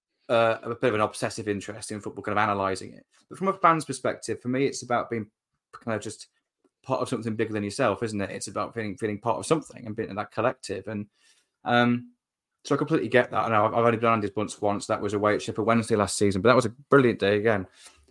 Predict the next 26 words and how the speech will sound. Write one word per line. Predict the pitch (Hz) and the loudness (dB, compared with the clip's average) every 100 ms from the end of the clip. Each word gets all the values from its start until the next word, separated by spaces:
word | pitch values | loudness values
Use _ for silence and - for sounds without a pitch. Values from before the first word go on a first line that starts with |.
| - | -4
And | 113 110 - _ _ _ _ _ _ - - | -2 -2 -6 _ _ _ _ _ _ -8 -2
I | |
think | 147 120 | 0 2
that, | 120 | 0
I | 127 | -2
think | 123 | -2
those | 110 | -2
days | 110 101 | -2 0
are | |
great. | 123 110 | 4 4
I'm | 120 | 6
with | 127 | 4
you. | 117 | 6
I | 107 | 4
couldn't | 135 113 | 2 -2
do | 107 | -4
it | - | -6
<laughs> | |
every | 131 - 127 | -8 -2 0
week, | 127 120 92 - | 2 2 0 -2
but | 113 | -2
I | |
think | 123 120 | 0 -4
it's | - | -4
fantastic. | 107 101 117 113 95 90 - _ _ _ _ - | -8 -2 -2 -2 -4 -6 -8 _ _ _ _ -2
Um, | 123 117 | 2 2